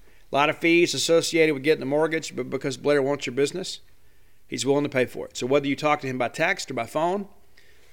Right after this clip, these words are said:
be sure to let him know that you heard about him on the Boneyard. And here's the deal. I'm gonna give you his personal cell number. How about that? Personal cell number. Not his office phone,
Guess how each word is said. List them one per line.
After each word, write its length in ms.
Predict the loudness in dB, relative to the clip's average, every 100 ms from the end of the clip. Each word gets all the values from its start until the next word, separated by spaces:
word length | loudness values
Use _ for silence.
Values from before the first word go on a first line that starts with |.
| -20 -20 -10
be 80 | -6
sure 160 | -2 2
to 60 |
let 120 | 4
him 100 | 4
know 160 | 2 2
that 80 | 2
you 80 | 2
heard 140 | 2
about 180 | 2 2
him 80 | 0
on 60 |
the 60 | -2
Boneyard. 460 | -2 -2 -4 -6
And 80 | -6
here's 220 | 0 0
the 40 | 2
deal. 280 | 0 0 -4 -20 -20 -20 -20 -20 -20 -20 -20 -20 -20 -20 -18 -6
I'm 140 | 0
gonna 120 | 0
give 280 | 4 4 4
you 380 | 0 0 -2 -10 -18 -20 -20 -20 -20 -20 -10
his 180 | 0 0
personal 720 | 0 0 0 0 -2 -2 -6 -10
cell 280 | -4 -2
number. 320 | -2 -6 -12 -20 -20
How 100 | -12
about 220 | -6 -6 -4
that? 240 | -10 -10 -20 -20 -20 -20 -20 -20 -20 -20 -20 -20 -6
Personal 300 | 4 4 4
cell 200 | -2 -2
number. 280 | -2 -6 -8 -6
Not 200 | 0 2
his 120 | 4
office 300 | 6 4 2
phone, 520 | -2 -2 -2 -4 -8